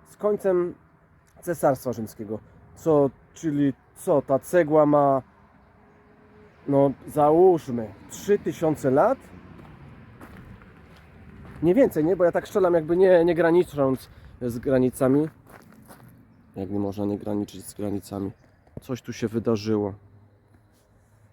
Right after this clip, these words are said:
Muszę przerwać i zacząć jeszcze raz. No tak, kadr mi się zepsuł. Ja wiedziałem, że coś jest nie tak. Mówię,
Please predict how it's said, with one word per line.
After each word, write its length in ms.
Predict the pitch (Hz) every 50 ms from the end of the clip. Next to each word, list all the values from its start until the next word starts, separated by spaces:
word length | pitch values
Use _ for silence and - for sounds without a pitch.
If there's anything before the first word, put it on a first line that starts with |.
| _ -
Muszę 260 | - 110 - - 113
przerwać 480 | - - - 110 104 110 123 139 - 165
i 40 | 143
zacząć 360 | 135 143 - - 135 123 127
jeszcze 260 | 120 - - - 101
raz. 300 | - - 104 - - - _ _ - _ _ _ _ _ _ _ - - - - _ -
No 300 | - 120 123 127 127 127 - - - 160
tak, 680 | 165 165 165 165 165 160 156 156 147 143 135 131 120 - - - - - - - - -
kadr 280 | - - 196 190 170 175
mi 120 | 180 185
się 140 | 156 - 170
zepsuł. 400 | 147 131 156 151 131 - - 151
Ja 80 | 143 156
wiedziałem, 400 | 170 190 - 320 311 285 254 214
że 100 | 214 190
coś 140 | - 180 165
jest 140 | 185 -
nie 80 | 170 165
tak. 220 | - - 156 151
Mówię, 240 | 143 156 147 175 254